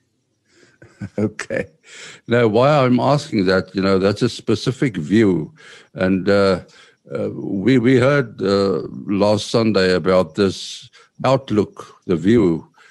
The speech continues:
that was named after, uh, Jaapie van Zyl. The, the significance of this is, is obvious, but, uh, le-, let's talk about this thing of giving names to places.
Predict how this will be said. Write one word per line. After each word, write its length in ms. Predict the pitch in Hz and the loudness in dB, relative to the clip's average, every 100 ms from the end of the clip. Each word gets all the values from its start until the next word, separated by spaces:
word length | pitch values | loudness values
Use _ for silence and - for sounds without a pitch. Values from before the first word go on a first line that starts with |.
| _ - | _ -4
that 200 | 98 95 | -2 0
was 180 | 101 90 | 0 0
named 320 | 98 101 165 | 2 0 0
after, 760 | 117 101 92 - 104 95 92 - - | 0 0 -2 0 2 2 2 0 0
uh, 140 | 87 | 0
Jaapie 420 | 82 98 101 104 | 2 0 0 -2
van 220 | - 92 | 0 -2
Zyl. 540 | 82 131 117 80 65 - _ - - _ | 0 0 2 0 -4 -16 _ -20 -20 _
The, 300 | - 113 120 | -4 0 0
the 220 | - 110 107 | 0 -2 0
significance 720 | 151 113 151 202 170 147 - | 0 0 0 0 0 0 0
of 140 | 107 | 0
this 220 | 107 101 | 0 0
is, 300 | - 101 92 | 0 -2 -2
is 440 | 107 104 92 98 - | -6 -4 -4 -6 -10
obvious, 720 | 113 139 101 92 110 - - _ _ - _ _ _ | -4 -2 2 0 0 -6 -16 _ _ -20 _ _ _
but, 340 | 98 90 107 - - | -6 -2 -2 -4 -6
uh, 180 | 107 98 71 - - _ _ - | -4 -4 -6 -10 -14 _ _ -10
le-, 300 | - 113 131 117 117 | -2 0 2 0 0
let's 240 | 131 175 - | 0 0 -2
talk 300 | - 214 208 | 0 0 0
about 420 | 156 123 117 - _ _ _ _ | 2 2 2 -2 _ _ _ _
this 380 | 117 104 120 - | -6 -2 -2 -2
thing 260 | 135 127 117 | 0 2 2
of 200 | 104 92 | 2 2
giving 480 | 101 117 127 104 92 | 0 2 4 4 4
names 540 | 95 110 117 113 - | 2 2 2 2 -2
to 160 | - 110 | -4 -4
places. 840 | - 127 107 - 87 - - - | 0 0 0 -2 -12 -14 -18 -20